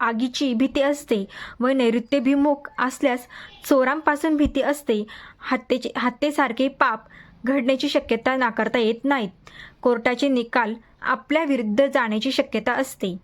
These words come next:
उपाय, दरवाजाची दिशा बदलावी व लेखांक दोन मध्ये उल्लेख केल्याप्रमाणे दरवाजा चतुर-, चतुर्थ बाजूस घ्यावा. सर्व दक्षिणमुखी दरवाजांना फक्त बाहेरील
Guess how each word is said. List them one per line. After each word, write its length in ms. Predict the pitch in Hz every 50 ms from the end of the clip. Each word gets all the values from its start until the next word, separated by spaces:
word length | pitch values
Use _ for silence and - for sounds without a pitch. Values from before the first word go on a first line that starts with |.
| - - - - - -
उपाय, 360 | 247 226 226 254 233 202 202
दरवाजाची 600 | 214 240 233 233 233 247 240 240 233 - 269 269
दिशा 440 | 226 226 226 214 - - 247 220 226
बदलावी 640 | 226 214 208 233 226 220 240 254 269 262 247 220 220
व 120 | 220 233
लेखांक 600 | 247 240 226 220 220 220 - 254 254 262 254 285 277 277 277
दोन 300 | 226 202 180 220 240 262
मध्ये 420 | 277 269 262 254 254 277 262 226 226 - - - - - - 233
उल्लेख 240 | 240 240 247 277 277 -
केल्याप्रमाणे 680 | - 254 226 226 233 233 269 247 254 269 269 254 226 226 240 - - - - -
दरवाजा 540 | 240 220 247 247 240 247 240 226 277 262 226 240 240 - -
चतुर-, 360 | 254 240 240 - 269 277 269 - - _ _ - -
चतुर्थ 380 | 247 233 - 269 247 247 - 285 247 240 233 285
बाजूस 580 | 233 240 220 214 208 208 262 262 254 - - - _ - - - - - - 226
घ्यावा. 300 | 240 277 277 247 220 202
सर्व 300 | 196 - - 254 262 277
दक्षिणमुखी 720 | 240 247 240 - 269 254 240 240 240 - - 262 233 220
दरवाजांना 580 | 208 240 240 233 226 233 226 247 240 254 277 269 - -
फक्त 240 | 285 277 - - 285
बाहेरील 540 | 262 262 269 269 254 240 233 269 247 226